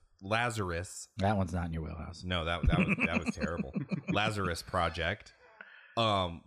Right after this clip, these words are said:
Speaker 1: with just the sole purpose of bringing you back to life, right? Which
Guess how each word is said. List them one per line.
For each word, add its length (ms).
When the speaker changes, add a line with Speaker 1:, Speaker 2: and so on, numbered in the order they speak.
Speaker 1:
with 160
just 260
the 100
sole 360
purpose 500
of 280
bringing 500
you 520
back 400
to 120
life, 180
right? 320
Which 580